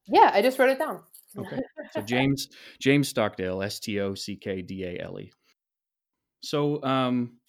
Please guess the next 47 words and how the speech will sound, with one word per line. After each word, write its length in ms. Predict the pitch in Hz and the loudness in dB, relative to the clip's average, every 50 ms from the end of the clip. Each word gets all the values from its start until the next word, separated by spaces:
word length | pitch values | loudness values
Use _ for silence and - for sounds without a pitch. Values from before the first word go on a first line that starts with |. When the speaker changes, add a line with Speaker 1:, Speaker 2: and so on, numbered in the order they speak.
| - - | -6 -4
Speaker 2:
I 60 | 117 | -4
guess 240 | 127 165 180 180 - | -2 -2 -4 -6 -6
I'd 80 | 202 208 | -8 -8
like 140 | 208 190 - | -8 -8 -8
to 80 | - | -6
wrap 220 | 151 131 120 - 135 | -6 -4 -4 -4 -4
it 20 | |
up 140 | 127 127 - | -6 -6 -6
today 240 | - 123 107 98 95 | -6 -4 -2 -2 -2
by 140 | 101 101 101 | -2 -2 -2
making 320 | 101 107 - 107 107 101 | -2 -4 -4 -4 -6 -6
sure 280 | - - 104 101 101 98 | -6 -8 -8 -8 -8 -8
that 140 | 101 95 | -8 -10
I 100 | 95 95 | -10 -10
say 220 | 98 - 98 98 101 | -8 -8 -8 -8 -6
thank 260 | - 113 107 104 - | -4 -4 -4 -4 -4
you 80 | 110 104 | -8 -10
so 240 | - - 117 120 | -8 -6 -4 -2
much, 460 | 143 143 110 117 147 - - - - _ _ _ - _ _ _ _ - | -2 -2 -2 -4 -6 -8 -12 -16 -16 _ _ _ -20 _ _ _ _ -8
uh, 200 | 101 101 98 95 | -4 -4 -4 -4
for 140 | - - 104 | -4 -6 -8
being 280 | 92 104 101 107 107 | -6 -6 -6 -4 -4
with 180 | 107 107 107 110 | -4 -6 -6 -8
us 140 | 104 - - | -8 -8 -8
on 120 | 107 104 | -8 -8
the 120 | 101 101 98 _ _ - | -8 -10 -12 _ _ -6
podcast 460 | 110 101 101 101 - 113 104 101 - | -4 -4 -4 -2 -2 -2 -2 -2 -4
today, 260 | 113 98 98 101 113 131 | -6 -4 -2 -2 -4 -4
Casey 320 | - - 110 104 - 123 | -6 -6 -8 -8 -8 -10
Pierce. 480 | 120 - - 92 101 139 - - - _ _ _ _ | -12 -10 -10 -10 -10 -10 -12 -16 -20 _ _ _ _
Um, 400 | - 95 98 98 95 95 98 101 101 - | -16 -14 -12 -12 -10 -10 -12 -12 -12 -12
thank 160 | 110 104 - | -12 -8 -8
you 60 | 127 | -6
for 80 | 117 110 | -6 -4
being 220 | 117 120 135 135 | -4 -4 -2 -4
with 120 | 90 80 - | -4 -6 -10
us. 280 | - 107 - - - _ - - | -12 -14 -16 -20 -20 _ -4 -2
Speaker 1:
I 80 | 254 302 | 0 2
had 140 | 330 294 | 2 0
a 60 | 269 - | 0 0
great 240 | 240 247 240 240 | -2 -2 -4 -4
time. 240 | - 262 226 165 180 | -4 -6 -4 -4 -6
Thank 200 | 170 220 226 214 | -6 -8 -10 -10
you 60 | 226 | -10
so 140 | 220 - 240 | -12 -10 -8
much, 240 | 220 180 147 - - | -6 -6 -6 -6 -8
Adam. 260 | 135 131 131 135 135 | -10 -10 -10 -10 -12